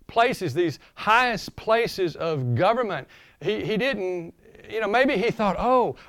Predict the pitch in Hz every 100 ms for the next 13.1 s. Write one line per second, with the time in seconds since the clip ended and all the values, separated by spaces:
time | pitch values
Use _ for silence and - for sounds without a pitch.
0 | - 226 190 240 269 190 185 202 - 247
1 | 262 175 185 170 156 170 165 165 156 139
2 | 151 190 226 135 147 185 180 147 - 156
3 | 208 190 - 156 180 165 - - - 165
4 | 156 165 160 170 196 240 254 220 175 190
5 | 165 160 175 214 294 302 254 165 127 123
6 | - - 160 143 180 - - 175 160 151
7 | - - - 240 247 165 208 185 196 208
8 | 226 208 185 160 156 143 151 165 202 214
9 | 208 - 208 185 - - 269 269 190 170
10 | 160 185 190 190 185 165 185 240 190 185
11 | 170 - - - 208 269 247 220 196 208
12 | 214 285 277 185 165 - 156 - 120 -
13 | -